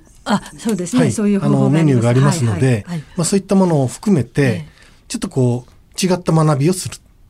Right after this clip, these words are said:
Speaker 1: ああ。
Speaker 2: はい。
Speaker 1: いわゆる学校の授業のような教科書を読んで何っていうことではなくて、
Speaker 2: はい。はい。
Speaker 1: もうちょっと動きのある情報っていうと変かもしれませんけれども、
Speaker 2: はい。そうですね。
Speaker 1: そういう形に触れるっていうことですね。
Speaker 2: はい。はい。
Speaker 1: ああ。
Speaker 2: それはきっとですね、自分が生涯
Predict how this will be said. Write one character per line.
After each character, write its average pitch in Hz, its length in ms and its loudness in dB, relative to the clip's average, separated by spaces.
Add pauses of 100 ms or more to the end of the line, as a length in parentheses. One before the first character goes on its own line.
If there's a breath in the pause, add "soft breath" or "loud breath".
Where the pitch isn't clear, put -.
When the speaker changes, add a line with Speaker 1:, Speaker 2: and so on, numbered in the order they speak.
(320)
Speaker 1:
あ 208 400 -4
あ。 - 40 -20 (120)
Speaker 2:
は - 120 -6
い。 101 100 -6 (220 loud breath)
Speaker 1:
い 240 100 0
わ 269 80 2
ゆ 254 60 2
る 220 100 -2
学 196 200 -4
校 233 140 -6
の 220 100 -4
授 208 200 -4
業 202 140 -2
の 185 100 -4
よ 175 140 -4
う - 20 -6
な 165 100 -8
教 202 160 -6
科 214 220 2
書 180 140 -6
を - 20 -4
読 185 160 -4
ん 190 60 -2
で 170 100 -8
何 180 200 -6
っ 175 40 -10
て - 220 -10
い 117 60 2
う 101 40 -6
こ 190 80 -6
と 185 80 -4
で 170 100 -4
は 156 120 -4
な 165 120 -6
く 156 160 -14
て、 - 80 -10
Speaker 2:
は 143 60 2
い。 - 60 2
は 202 60 0
い。 - 40 -12 (460 loud breath)
Speaker 1:
も 233 140 2
う 269 80 2
ち 294 100 -6
ょ 339 60 2
っ - 20 -14
と - 320 -8 (120)
動 214 220 0
き 277 160 4
の 294 180 4
あ 330 60 -2
る 247 120 0
情 170 200 -4
報 175 120 -8
っ - 20 -6
て 170 160 -10
い - 20 -6
う - 20 -6
と 175 100 -8
変 175 180 0
か 156 80 -6
も 156 100 -6
し 156 140 -8
れ 160 80 -4
ま 165 120 -4
せ 165 140 -10
ん 156 80 -10
け 170 80 -14
れ 151 120 -12
ど 165 100 -12
も、 160 60 -6
Speaker 2:
は 180 40 -2
い。 - 40 -2
そ 143 80 2
う - 20 -2
で 92 100 -10
す - 140 -8
ね。 180 80 2
Speaker 1:
そ 240 80 2
う 240 60 2
い 240 100 4
う 233 60 0
形 214 380 -4
に 320 120 4
触 190 140 2
れ 185 120 2
る 160 80 -4
っ 170 60 -6
て - 300 -16
い - 20 -10
う 156 60 -16
こ 160 100 -6
と 147 160 2
で 143 100 -6
す 139 140 -12
ね。 135 80 -12
Speaker 2:
は 208 60 -6
い。 - 20 -12
は - 60 -16
い。 - 40 -20 (220 loud breath)
Speaker 1:
あ 160 140 -8
あ。 - 20 -6
Speaker 2:
そ 147 100 -4
れ 202 80 0
は 202 80 -2
き - 160 -16
っ - 20 -20
と 208 120 -8
で 170 100 -4
す - 140 -10
ね、 104 280 -8 (140)
自 170 140 -6
分 233 320 2
が 220 100 2
生 247 300 0
涯 127 320 0